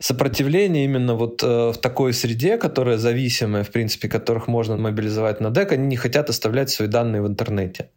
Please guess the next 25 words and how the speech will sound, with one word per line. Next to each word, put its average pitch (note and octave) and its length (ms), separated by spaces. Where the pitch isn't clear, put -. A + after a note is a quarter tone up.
Да, C3+ 140
вот A#2 200
почему-то A#2+ 800
на B2 200
людей A#2+ 560
в - 40
регионах A#2+ 640
это A#2+ 180
действует, G#2+ 640
да, A#2+ 160
они A#2 180
боятся. G#2+ 800
Часто B2+ 360
люди A#2+ 280
даже A2 320
коммунальные A2+ 760
платят G#2 580
платежи G#2+ 580
непосредственно G#2 720
на G2 80
почту B2 420
или G#2 120
ходят G2+ 340
в G2 60
банк E3 360